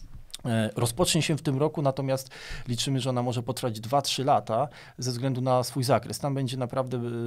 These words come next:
przebudowa tej drogi od samych, e, podstaw. Tu muszą być zmienione parametry obciążeniowe.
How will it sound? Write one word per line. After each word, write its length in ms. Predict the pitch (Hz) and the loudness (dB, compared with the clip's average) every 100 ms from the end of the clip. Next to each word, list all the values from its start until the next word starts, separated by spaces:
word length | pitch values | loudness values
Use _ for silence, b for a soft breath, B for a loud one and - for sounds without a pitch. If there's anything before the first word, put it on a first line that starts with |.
| 120 117 113 117 | -2 -2 -6 -8
przebudowa 500 | - 127 127 135 131 | -4 -2 0 2 2
tej 160 | 131 117 | 2 0
drogi 260 | 127 123 | 0 0
od 120 | 117 | -2
samych, 320 | - 123 120 120 | 0 -2 -2 -2
e, 120 | 113 | -2
podstaw. 580 | 120 117 - 131 127 131 | -2 -4 0 2 2 -4
Tu 100 | 113 | -6
muszą 460 | 120 120 120 123 | -4 -2 -2 -2
być 160 | 117 113 | -4 -2
zmienione 340 | 123 123 120 | -2 0 -2
parametry 680 | 117 120 117 120 123 117 113 | 0 0 2 0 -2 -4 -4
obciążeniowe. 760 | 117 - 117 123 117 98 135 | -6 -2 -2 0 0 0 -2